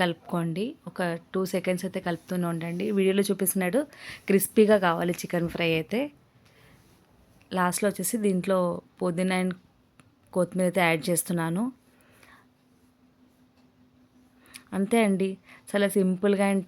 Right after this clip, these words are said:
టేస్టీగా చికెన్ ఫ్రై అయితే రెడీ అయిపోయింది. ఇలా వీడియోలో చూపిస్తున్నట్టయితే లాస్ట్‌లో అయితే పుదీనా and కొత్తిమీర అయితే యాడ్ చేసుకోండి,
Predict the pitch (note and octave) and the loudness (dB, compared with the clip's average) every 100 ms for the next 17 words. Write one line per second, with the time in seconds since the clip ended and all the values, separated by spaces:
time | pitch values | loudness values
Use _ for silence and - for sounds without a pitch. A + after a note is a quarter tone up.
0 | F3+ F3+ G3 - G#3+ G3 A#3 C#4 _ _ | 0 2 2 2 0 2 0 -4 _ _
1 | _ _ - F3+ F#3 F3 F3+ F3 F#3 F3+ | _ _ -10 -4 -4 -2 0 0 0 0
2 | E3 E3+ E3 - E3 E3 A3 C#4 - _ | 2 2 2 0 -2 -2 -4 -4 -12 _
3 | _ - - G#3 G#3 G3+ F#3+ G3 G3+ G3+ | _ -20 -2 0 4 4 4 2 2 -2
4 | F#3 G3 F3 G#3+ G3+ F3 E3+ G3+ G3 G#3 | -4 -4 -6 -4 -2 -2 -4 -4 -4 -4
5 | - F#3 F#3+ F#3+ F#3 F#3 F3+ E3+ F#3 _ | -6 -4 -4 -2 -2 -4 -4 -6 -12 _
6 | F#3 F3 F#3 F3+ F3+ E3 D#3 E3 - E3 | -8 -4 -4 -2 -4 -6 -6 -6 -6 -4
7 | E3 | -4